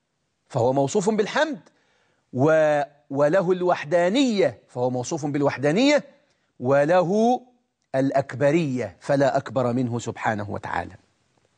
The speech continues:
يقولون إنك تبدأ بأي واحدة ما يضرش، لأن الله عز وجل منزه من كل عيب.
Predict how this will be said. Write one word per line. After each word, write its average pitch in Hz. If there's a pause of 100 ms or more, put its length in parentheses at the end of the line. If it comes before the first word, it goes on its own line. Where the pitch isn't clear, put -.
(840)
يقولون 180 (1120)
إنك 185
تبدأ 160
بأي 185
واحدة 202 (100)
ما 151
يضرش، 127 (840)
لأن 160
الله 156
عز 139
وجل 147
منزه 135
من 123
كل 135
عيب. 90